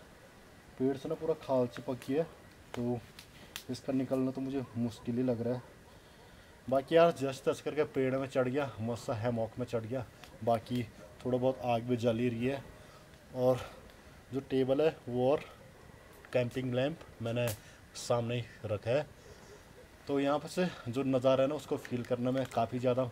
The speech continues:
मज़ा आ रहा है। तो पेड़ों के बीच में लगा रखा, तो दोनों पेड़ों के बीच में ना ज़्यादा गैप नहीं है, तो ऊपर से पूरा कवर सो रखा है, तो यहाँ पर से तो बिल्कुल आसमान भी नहीं दिख रहा है, ऊपर सिर्फ पत्ते पत्ते दिख रहे हैं।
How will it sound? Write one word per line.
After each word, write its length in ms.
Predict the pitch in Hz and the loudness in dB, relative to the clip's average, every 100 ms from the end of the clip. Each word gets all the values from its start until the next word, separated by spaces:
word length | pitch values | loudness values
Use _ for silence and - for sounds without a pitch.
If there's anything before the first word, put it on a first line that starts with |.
| 104 | -4
मज़ा 340 | 107 107 117 | -4 -4 -2
आ 80 | 117 | 0
रहा 120 | 117 | -2
है। 240 | 131 131 - - - - - - - - - - - - - - - - - - | -4 -8 -18 -20 -20 -20 -20 -20 -20 -20 -20 -20 -20 -20 -20 -20 -20 -20 -20 -10
तो 100 | 110 110 107 - - - - - - - - - - - | -8 -6 -8 -12 -16 -20 -20 -20 -20 -20 -20 -20 -20 -8
पेड़ों 260 | 117 120 131 | -4 -2 -2
के 100 | 135 | -2
बीच 300 | 120 117 123 | -2 -4 -2
में 80 | 127 | 2
लगा 200 | 123 120 | 2 2
रखा, 100 | 123 | -2
तो 160 | 139 131 - - | -4 -4 -8 -6
दोनों 220 | 123 123 139 | -2 0 0
पेड़ों 240 | 143 135 | -2 -2
के 80 | 143 | -4
बीच 220 | 131 131 | -4 -4
में 80 | 139 | -6
ना 60 | 143 | -4
ज़्यादा 280 | 120 120 120 | 0 0 0
गैप 380 | 110 113 110 123 | -2 -4 -4 -4
नहीं 100 | 127 | -6
है, 100 | 147 - - - - - - | -8 -16 -20 -20 -20 -20 -10
तो 60 | 131 | -8
ऊपर 280 | 131 147 | -4 -4
से 100 | 135 | -4
पूरा 200 | 156 156 147 127 | -4 -4 -2 0
कवर 240 | 120 131 | 2 2
सो 180 | - 131 | 0 -2
रखा 160 | 127 | -2
है, 120 | 156 120 - | -4 -6 -10
तो 220 | 127 127 127 | -4 -2 0
यहाँ 220 | 127 127 | 2 0
पर 120 | - | -2
से 80 | - | -10
तो 60 | 143 | -8
बिल्कुल 300 | 139 139 151 | -6 -6 -2
आसमान 440 | 127 123 123 123 | -2 0 -2 -2
भी 100 | 131 | -2
नहीं 100 | 139 120 | -4 -4
दिख 180 | 107 | -4
रहा 100 | 110 | -4
है, 80 | 135 - - - - - - | -4 -6 -20 -20 -20 -16 -14
ऊपर 260 | 113 127 120 - - | -2 -2 -2 -12 -4
सिर्फ 200 | 131 123 - | -4 -2 -4
पत्ते 260 | 113 131 | -2 -4
पत्ते 300 | 123 123 131 | -4 -2 -2
दिख 180 | 120 113 | -4 -4
रहे 120 | 120 | -4
हैं। 80 | 139 | -4